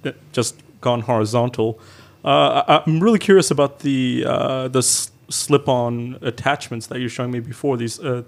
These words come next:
it kind of turns it into a, a bit more rugged unit, but also adds, uh, connection ports like, uh, an S D card slot and, uh, H D M I, which kind of makes it like a little hot disking client, uh, device, which is pretty cool.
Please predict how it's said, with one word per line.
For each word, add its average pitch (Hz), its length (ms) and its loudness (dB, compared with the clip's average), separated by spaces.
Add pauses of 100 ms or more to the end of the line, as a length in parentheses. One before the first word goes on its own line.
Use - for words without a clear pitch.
(140)
it 135 160 -6
kind 135 180 -2
of 120 60 -8
turns 131 220 -4
it 127 100 -2
into 123 400 -4 (480)
a, 131 300 -2
a 123 40 4
bit 123 220 -2
more 120 140 -2
rugged 123 420 2 (220)
unit, 123 400 -2
but 120 100 0
also 123 320 0
adds, 117 460 0
uh, 120 580 -2 (240)
connection 127 440 -6
ports - 360 -8
like, 110 220 -8
uh, 117 260 -6 (340)
an 120 100 -4
S 120 140 -4
D 131 160 -6
card 127 300 -4
slot 127 340 -4
and, 123 220 -10
uh, 120 160 -4
H 120 220 -8
D 127 80 -6
M 123 120 -4
I, 123 200 -4 (400)
which 147 260 -2
kind 170 160 -2
of 160 60 2
makes 135 160 0
it 127 60 -2
like 117 300 -2
a 123 140 -2
little 120 380 -2
hot - 320 -6
disking 120 360 -4
client, 123 600 -6 (560)
uh, 117 220 -4
device, 113 460 -6
which 127 120 -18
is - 60 -20
pretty 151 180 -6
cool. 127 280 -10